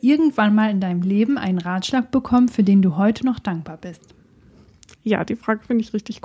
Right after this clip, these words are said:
Speaker 2: cool.
Speaker 1: Mhm, ich auch, aber die hat mich echt Zeit gekostet. <laughs> Ich, erst mal überlegen. Aber Verena, wie ist das denn bei dir?
Speaker 2: Ja.
Speaker 1: Was für ein Ratschlag oder Ratschläge,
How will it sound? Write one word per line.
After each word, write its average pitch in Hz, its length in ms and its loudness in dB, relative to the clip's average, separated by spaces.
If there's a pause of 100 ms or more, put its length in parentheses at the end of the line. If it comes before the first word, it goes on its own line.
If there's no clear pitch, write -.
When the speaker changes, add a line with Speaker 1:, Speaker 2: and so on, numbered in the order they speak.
(100)
Speaker 2:
cool. 190 260 0
Speaker 1:
Mhm, 226 460 6
ich 226 180 0
auch, 208 260 -2
aber 254 360 4
die 269 160 0
hat 240 140 -2
mich 240 280 -6
echt 254 200 -4
Zeit 240 220 -4
gekostet. - 600 -8
<laughs> 262 100 0 (1000)
Ich, 302 200 4 (360)
erst 247 180 -2
mal 240 80 -2
überlegen. 208 400 -4 (220)
Aber 277 240 4
Verena, 262 420 2
wie 285 240 4
ist 285 320 -6
das 269 140 0
denn 247 160 2
bei 247 100 4
dir? 202 420 -2 (380)
Speaker 2:
Ja. 214 380 4
Speaker 1:
Was - 420 -8
für - 160 -4
ein 233 180 2
Ratschlag 196 680 -4
oder 190 240 -8
Ratschläge, 202 720 -4